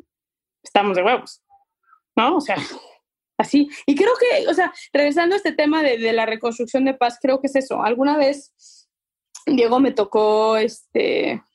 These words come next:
tengo dos casos de feminicidio como muy interesantes que son exactamente lo opuesto.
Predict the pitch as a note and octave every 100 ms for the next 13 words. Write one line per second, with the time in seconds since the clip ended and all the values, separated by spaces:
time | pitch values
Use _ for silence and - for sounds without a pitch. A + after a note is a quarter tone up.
0 | _ _ _ _ _ _ _ _ - _
1 | D4 A3 G3+ - C4+ C4+ B3 A3 G#3+ A3
2 | G#3+ B3 A#3 A3+ A#3 G#3 G#3+ A3+ B3 B3
3 | - G3 G3+ G#3+ - - G#3+ G#3+ A3 A3
4 | G#3+ G#3 G#3 F#3+ G#3 G3+ - A#2+